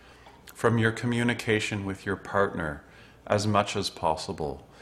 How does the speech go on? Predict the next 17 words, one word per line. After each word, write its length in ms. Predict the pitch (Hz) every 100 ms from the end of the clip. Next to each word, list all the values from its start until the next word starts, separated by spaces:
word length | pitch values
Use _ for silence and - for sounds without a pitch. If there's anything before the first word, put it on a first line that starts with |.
| - - -
from 480 | - - 120 117 117
your 180 | 120 117
commitment 840 | - 117 120 151 - 117 104 -
to 200 | - 107
really 600 | 107 131 143 139 123 98
see 540 | - - 107 82 76 - - - - - - 101
the 120 | 98
different 460 | 95 113 120 110
levels 760 | 98 95 87 85 71 - - - - - - - -
of 300 | 95 87 85
the 60 |
precepts 880 | - - 101 98 - 90 - - - -
o-, 180 | 104 - -
operating 800 | 131 175 131 110 95 82 80
in 140 | 76 87
your 160 | 82
life. 480 | 82 76 73 76 -